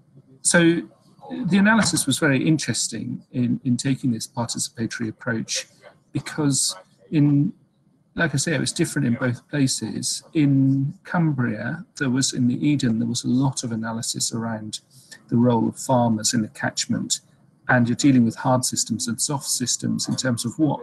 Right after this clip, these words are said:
influences farmer behavioural change, in addition to a lot of work in the Eden on, uh, ecosystem services and the natural capital. And then in, in, in Kent, we had a very interesting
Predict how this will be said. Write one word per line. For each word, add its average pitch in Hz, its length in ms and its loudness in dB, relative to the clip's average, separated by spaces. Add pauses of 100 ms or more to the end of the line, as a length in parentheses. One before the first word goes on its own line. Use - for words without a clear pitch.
influences 120 720 -2
farmer 120 480 -2
behavioural - 640 -6
change, - 560 -4 (400)
in 131 140 4
addition 117 600 -2 (300)
to 131 400 -2
a - 40 0
lot 127 160 4
of 127 140 -2
work 120 260 -2
in 117 80 0
the 110 60 -2
Eden 110 380 0
on, 110 320 -10 (180)
uh, - 240 -2
ecosystem - 600 -4
services 110 520 -4
and 110 140 -2
the - 20 -6
natural - 360 -8
capital. - 480 -6 (760)
And 143 160 6
then - 420 2 (540)
in, 135 580 6 (500)
in, 131 260 4
in 123 180 4
Kent, 127 560 0 (100)
we 135 140 4
had 123 380 -2
a 135 40 -6
very 131 260 -2
interesting 123 760 -2